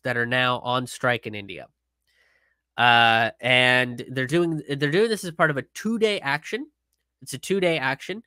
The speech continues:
Um, and these are bankers that work in the public sector.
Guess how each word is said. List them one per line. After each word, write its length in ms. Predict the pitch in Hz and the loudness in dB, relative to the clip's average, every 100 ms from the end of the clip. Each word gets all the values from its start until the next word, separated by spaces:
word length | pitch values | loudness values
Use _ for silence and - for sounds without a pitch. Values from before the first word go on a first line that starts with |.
| _ _ _ _ 117 | _ _ _ _ 0
Um, 460 | 123 123 117 117 - | 4 4 2 -4 -2
and 360 | 135 131 127 - | 0 0 -2 -10
these 280 | 135 156 151 | -4 -2 -2
are 60 | 139 | 0
bankers 500 | - 147 165 175 160 | 2 2 2 -2 0
that 160 | 127 | -2
work 220 | 139 143 | -2 -2
in 60 | 147 | -4
the 60 | 127 | -4
public 380 | - 143 156 | -4 -2 -2
sector. 500 | - 160 165 220 269 | -2 -4 -2 -2 -2